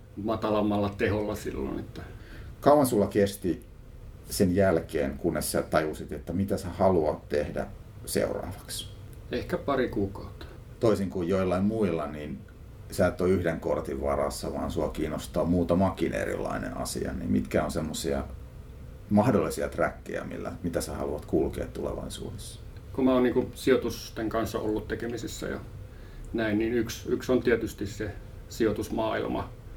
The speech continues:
Speaker 1: Onko se sitten analyytikon vai, vai jonkun muun, äh, toisessa, toisessa roolissa, niin mut, mut et se, se on niinku se yksi.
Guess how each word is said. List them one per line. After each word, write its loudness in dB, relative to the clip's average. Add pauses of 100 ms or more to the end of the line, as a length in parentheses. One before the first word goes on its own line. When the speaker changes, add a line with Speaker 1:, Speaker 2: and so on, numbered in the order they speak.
(680)
Speaker 1:
Onko -6
se -4
sitten -8 (300)
analyytikon 2
vai, -2
vai -2
jonkun -4
muun, -2 (1400)
äh, -10 (240)
toisessa, 4
toisessa -2
roolissa, 2
niin -2
mut, -4
mut -4
et -4 (420)
se, -2 (280)
se 6
on 2
niinku -4
se -10
yksi. -8